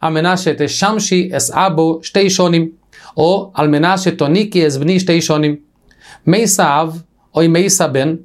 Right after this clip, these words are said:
והיא לא הספיקה לקיים את התנאי, אינו גט, דברי רבי מאיר. והחכמים אומרים, אף על פי שלא נסכים התנאי, הרי זה גט. למה?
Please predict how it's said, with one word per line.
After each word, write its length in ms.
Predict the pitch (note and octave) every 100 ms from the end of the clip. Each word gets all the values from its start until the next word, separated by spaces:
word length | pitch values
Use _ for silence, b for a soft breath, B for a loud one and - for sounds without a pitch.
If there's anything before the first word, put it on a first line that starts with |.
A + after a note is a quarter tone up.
| _ _ _ - - B B
והיא 580 | C#3 C3 A#2 F#2+ D#2 G2
לא 60 |
הספיקה 380 | C3 A2+ D#3+ C#3+
לקיים 260 | C3+ C#3+ D3
את 100 | C#3+
התנאי, 440 | B2 A#2+ B2+ D3 -
אינו 220 | C#3+ F3 G3+
גט, 280 | F#3+ G#3+ - _ -
דברי 360 | B2 G#3+ F#3+
רבי 160 | F#3+ F#3
מאיר. 200 | D#3 D3+ D3+ _ _ b b -
והחכמים 480 | A#2 - G3+ G3+
אומרים, 380 | F#3 F3 E3+ E3+ -
אף 360 | F3 G#3 G3+
על 140 | D#3+ D3+
פי 160 | F#3+ F#3
שלא 220 | D#3 E3
נסכים 440 | D#3+ D#3 D#3+ D3+
התנאי, 500 | A#2+ D3+ F3+ F#3 F3+ B B
הרי 300 | E3 D#3+ F#3+
זה 140 | G3 F#3
גט. 280 | D#3+ D#3+ - - _ -
למה? 400 | E3 C3 C3+